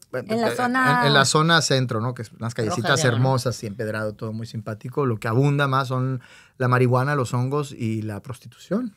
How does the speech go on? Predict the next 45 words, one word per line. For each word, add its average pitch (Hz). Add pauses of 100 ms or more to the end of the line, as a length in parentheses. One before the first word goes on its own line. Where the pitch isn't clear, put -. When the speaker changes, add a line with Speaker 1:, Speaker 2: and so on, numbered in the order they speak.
(100)
Speaker 1:
O -
sea, 254
Speaker 2:
¿no? 151
Speaker 1:
son 240
ventanas. 262
Es 214
tu, 254
el 247
Speaker 3:
Pones 220
dinerito 180
y 202
te 190
asomas 170
y 165
ves 151
gente 156
ahí. 143
Speaker 1:
Ajá, 214
o 190
sea, 214
el, 214
el, 208
esto -
se 160
Speaker 3:
Teniendo 160
Speaker 1:
puede 131
Speaker 2:
No, 160
y 160
hay 165
Speaker 1:
decir. 170
Speaker 2:
como 202
teatritos, 156
¿no? 143
No, -
no 233 (200)
Speaker 3:
Teatritos, 196
Speaker 2:
quisimos 240
Speaker 3:
sí. 208
Speaker 2:
entrar, 185
pero 139
para, 117
hay 131
sexo 151
en 156
vivo. 220